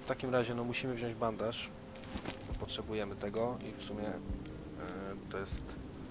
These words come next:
jedyna rzecz chyba w tym momencie, która jest nam aż tak bardzo potrzebna. Tutaj jest jeszcze tytoń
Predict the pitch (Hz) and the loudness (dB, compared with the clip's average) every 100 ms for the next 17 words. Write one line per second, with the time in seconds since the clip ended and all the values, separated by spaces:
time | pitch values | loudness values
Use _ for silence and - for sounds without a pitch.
0 | - - - - - - - - - - | -8 -8 -8 -8 -6 -6 -6 -6 -6 -6
1 | - - - 117 127 143 110 104 - 113 | -6 -4 2 4 8 10 8 6 0 2
2 | 107 - 113 107 104 - 110 113 104 107 | 2 2 0 2 0 -2 -2 0 2 2
3 | 104 104 - 110 104 107 101 98 101 - | -2 -2 -2 -2 2 0 0 -4 0 4
4 | 135 127 107 - 98 98 95 - 101 151 | 4 4 0 2 2 2 -2 -4 0 2
5 | - 117 110 | 4 2 2